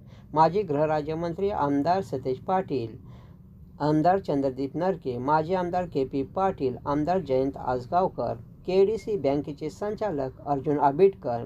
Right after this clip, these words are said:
गोकुळचे माजी चेअरमन, ज्येष्ठ संचालक विश्वास पाटील, अरुण डोंगरे, संचालक मंडळ संघाचे अधिकारी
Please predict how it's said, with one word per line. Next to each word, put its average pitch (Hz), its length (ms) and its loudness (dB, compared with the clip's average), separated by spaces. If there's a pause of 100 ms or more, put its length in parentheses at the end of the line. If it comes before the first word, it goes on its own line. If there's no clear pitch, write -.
गोकुळचे 190 600 -2
माजी 131 340 -2
चेअरमन, 147 520 0 (680)
ज्येष्ठ 196 280 4
संचालक 160 680 -2
विश्वास 135 380 -4
पाटील, 208 380 0
अरुण 131 420 0
डोंगरे, 131 680 0 (200)
संचालक 190 580 2
मंडळ 180 360 2
संघाचे 143 640 -2
अधिकारी 139 960 -2